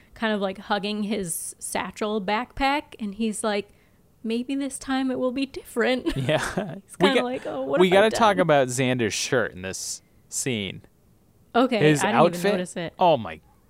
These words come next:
Speaker 2: goodness. It is a ridiculous blue floral Hawaiian shirt.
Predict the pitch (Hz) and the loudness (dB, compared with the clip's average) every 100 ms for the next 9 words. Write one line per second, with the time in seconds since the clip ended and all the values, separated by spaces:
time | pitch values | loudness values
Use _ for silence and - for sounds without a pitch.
0 | _ - 175 120 82 - - - 175 180 | _ 2 2 2 -10 -12 -12 -6 2 2
1 | 131 120 87 - _ _ 110 107 120 117 | 4 2 0 -6 _ _ -12 -4 -4 0
2 | 151 202 208 123 98 110 - 117 139 135 | 2 2 2 -2 -2 -8 -12 -4 0 4
3 | 156 160 175 180 - - - 147 143 160 | 6 6 4 2 -10 -14 0 4 6 6
4 | 175 165 127 110 107 147 170 165 - 156 | 6 4 2 2 2 2 0 -2 0 2
5 | 185 254 | 2 0